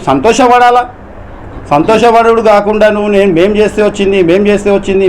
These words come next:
మేం చేస్తే వచ్చింది అనేది ఇది తప్పు. ఇంకొకటి, ప్రజలందరూ రామకృష్ణని గుర్తుపట్టిర్రు. ఈయన బట్టబాజీ రామకృష్ణ అని చెప్పి అందరికీ తెలుసు. కాబట్టి నేను రామకృష్ణకి ఇంకొకసారి చెప్పేది ఏమనంటే, కార్యకర్తల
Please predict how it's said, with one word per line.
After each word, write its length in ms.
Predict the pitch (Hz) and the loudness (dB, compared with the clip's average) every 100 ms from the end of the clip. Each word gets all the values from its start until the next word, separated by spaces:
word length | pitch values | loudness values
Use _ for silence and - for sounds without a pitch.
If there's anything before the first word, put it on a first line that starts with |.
| 165 | 2
మేం 120 | 190 | 0
చేస్తే 220 | 196 185 190 | 0 -2 -4
వచ్చింది 260 | 180 185 180 | -2 -2 -2
అనేది 240 | 175 175 226 - - - - 151 | -2 -2 -4 -6 -14 -14 -6 -4
ఇది 120 | 202 196 | -2 -2
తప్పు. 320 | 135 - 208 240 247 - - - 151 | -2 -2 0 2 0 -6 -16 -4 -2
ఇంకొకటి, 420 | 220 220 220 190 - | 2 2 2 -2 -2
ప్రజలందరూ 840 | 151 151 220 208 196 202 196 202 214 202 | -2 2 2 2 2 0 0 2 2 2
రామకృష్ణని 540 | 180 180 165 175 175 170 | 2 -2 -6 -4 -4 -2
గుర్తుపట్టిర్రు. 640 | 151 160 139 139 131 170 160 - - - - - | -2 -2 -2 -4 -4 -2 -2 -6 -14 -16 -14 -4
ఈయన 140 | 170 190 147 | 0 2 0
బట్టబాజీ 480 | 143 180 175 175 180 165 | 0 0 2 2 2 0
రామకృష్ణ 400 | 156 156 151 165 | -2 -4 -4 0
అని 100 | 156 147 | 0 0
చెప్పి 160 | 185 156 | 0 0
అందరికీ 300 | 135 156 160 131 | 0 -2 -2 -2
తెలుసు. 320 | 113 - 170 123 - - - - - - - - - | -4 -4 -2 -2 -8 -14 -12 -12 -10 -10 -10 -10 -2
కాబట్టి 320 | 147 170 185 196 | 0 0 0 0
నేను 140 | 180 156 | 0 0
రామకృష్ణకి 500 | 147 175 170 160 175 156 | 0 0 -2 -2 -2 0
ఇంకొకసారి 440 | 160 165 165 165 139 | 0 0 0 0 -2
చెప్పేది 340 | 147 175 160 | -2 0 0
ఏమనంటే, 320 | 160 156 151 202 - 143 | 0 0 0 -2 -2 0
కార్యకర్తల 760 | 147 165 175 180 170 165 170 | 2 2 2 0 -2 -2 -2